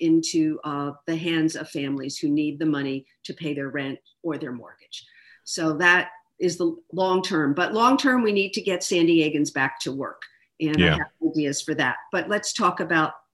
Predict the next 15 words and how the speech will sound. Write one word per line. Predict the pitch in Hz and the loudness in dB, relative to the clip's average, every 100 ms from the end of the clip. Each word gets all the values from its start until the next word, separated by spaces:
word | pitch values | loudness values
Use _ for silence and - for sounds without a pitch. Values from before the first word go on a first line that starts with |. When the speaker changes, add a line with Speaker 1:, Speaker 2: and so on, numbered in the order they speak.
| _ | _
Speaker 1:
homelessness | - 196 180 160 160 151 135 - | -2 2 4 4 2 -2 -4 -6
today. | - 165 147 113 - _ - _ _ _ - | -8 -6 -4 -6 -10 _ -20 _ _ _ 0
Um, | 190 190 190 185 - _ - - _ _ _ | 4 4 2 -4 -10 _ -18 -18 _ _ _
what, | - - 208 254 - - - | -16 -4 0 0 0 -10 2
first | 302 302 | 2 4
of | 226 | 2
all, | 196 185 185 - | 2 2 0 -2
the | 196 | 2
numbers | 220 240 285 302 285 | 4 6 6 4 4
in | 254 | 2
San | - 202 202 | 2 2 2
Diego | 190 165 160 165 | 2 2 2 2
are | 165 | 0
going | 160 160 156 | 0 2 2
down. | 151 131 107 | 0 -2 -4